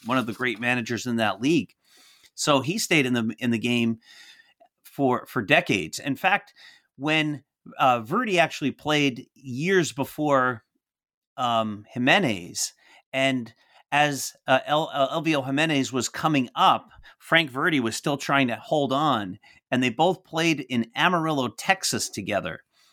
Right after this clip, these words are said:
Uh, as, as Verde's <laughs> going down the ladder, still barely trying to hang on, Ver-, uh,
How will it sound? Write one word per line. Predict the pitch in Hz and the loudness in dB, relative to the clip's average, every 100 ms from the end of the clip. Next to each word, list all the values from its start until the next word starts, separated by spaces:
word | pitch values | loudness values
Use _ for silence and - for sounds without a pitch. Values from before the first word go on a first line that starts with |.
| _ _ | _ _
Uh, | 113 107 101 98 - - | -2 0 0 -4 -16 0
as, | 113 117 110 | 2 2 2
as | 123 101 | -4 -4
Verde's | 127 151 160 - | 0 4 4 2
<laughs> | - | 0
going | 180 139 120 | 0 0 0
down | 131 170 160 | 2 2 0
the | 143 | -2
ladder, | 139 139 143 135 | 0 2 0 -6
still | - - 147 135 - | -10 -2 0 0 -2
barely | 147 156 151 | 0 2 0
trying | 120 139 127 | 0 0 0
to | 117 | 0
hang | 131 127 | -2 0
on, | 143 127 123 110 | 0 2 0 -2
Ver-, | 131 139 | -2 0
uh, | 123 117 | 2 0